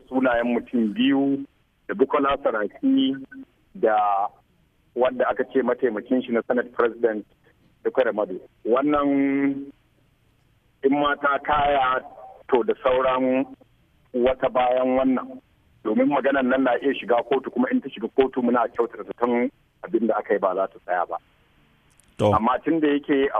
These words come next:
Speaker 1: kullum mutane masu neman shiriya ne, shi yasa ake maganan doka. An aza su bisa kanmu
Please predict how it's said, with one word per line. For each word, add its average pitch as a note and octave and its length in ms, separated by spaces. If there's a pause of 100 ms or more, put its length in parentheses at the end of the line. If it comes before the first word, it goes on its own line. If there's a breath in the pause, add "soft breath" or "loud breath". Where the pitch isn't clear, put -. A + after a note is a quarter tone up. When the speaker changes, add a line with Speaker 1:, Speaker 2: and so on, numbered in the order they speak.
Speaker 1:
kullum C#3+ 640 (1400)
mutane C3 580
masu B2 320
neman C3 320
shiriya B2 460
ne, F#2+ 240 (800)
shi - 140
yasa C3 340
ake B2 220
maganan G#2+ 440
doka. G2 460 (720)
An B2 220
aza C3+ 300 (100)
su C3 60
bisa C3 240
kanmu B2+ 480